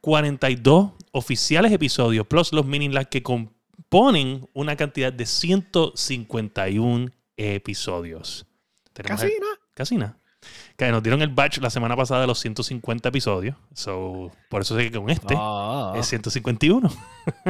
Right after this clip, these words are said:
Speaker 2: Ah, muy bien, muy bien. <laughs>
Speaker 1: También pueden ver los videos en YouTube y también pueden, eh, este, seguirnos en las redes sociales, en donde estamos en la mayoría como en lagueando punto podcast o lagueando underscore podcast.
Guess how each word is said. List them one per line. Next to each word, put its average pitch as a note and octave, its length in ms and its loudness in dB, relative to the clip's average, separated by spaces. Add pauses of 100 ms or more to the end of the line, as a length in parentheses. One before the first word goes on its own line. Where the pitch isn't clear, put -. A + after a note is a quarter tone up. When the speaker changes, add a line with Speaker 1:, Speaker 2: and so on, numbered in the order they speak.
(480)
Speaker 2:
Ah, D3+ 200 2
muy D#3+ 240 4
bien, D3 240 0 (160)
muy D3 180 -6
bien. D3 240 -6 (360)
<laughs> D#3+ 360 -16
Speaker 1:
También E3 320 6
pueden G3+ 260 6
ver G3 100 4
los F#3+ 100 2
videos F#3 220 6
en D#3 260 4
YouTube F#3 680 6 (140)
y B3+ 380 2 (120)
también C3 300 -2
pueden, D3 420 0
eh, B2 880 0
este, A#2+ 340 -4
seguirnos C3 340 0
en B2+ 100 -2
las A2 120 -2
redes A2 200 -4
sociales, A2 560 -6
en A2 180 -6
donde G2+ 200 -4
estamos G#2+ 340 -2
en B2 80 -2
la A#2 80 -2
mayoría G#2+ 400 -2
como G#2 380 -6
en G#2+ 260 -6
lagueando G2 360 -4
punto A#2+ 280 -8
podcast A2+ 400 -6
o A2+ 100 -6
lagueando G2 400 -4
underscore A#2 380 -2
podcast. - 520 -10